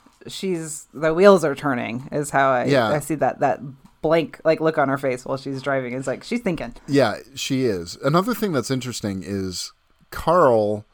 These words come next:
Speaker 2: and, uh, Wade do the handoff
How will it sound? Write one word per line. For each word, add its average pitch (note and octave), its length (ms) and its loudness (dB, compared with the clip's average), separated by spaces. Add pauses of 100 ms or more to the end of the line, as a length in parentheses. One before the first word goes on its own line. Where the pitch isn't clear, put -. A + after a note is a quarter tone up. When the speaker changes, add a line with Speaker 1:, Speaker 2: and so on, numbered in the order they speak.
Speaker 2:
and, G#2 560 -2
uh, E2+ 560 -4 (100)
Wade G#2+ 580 0
do A2 120 2
the G2 100 2
handoff A2 800 2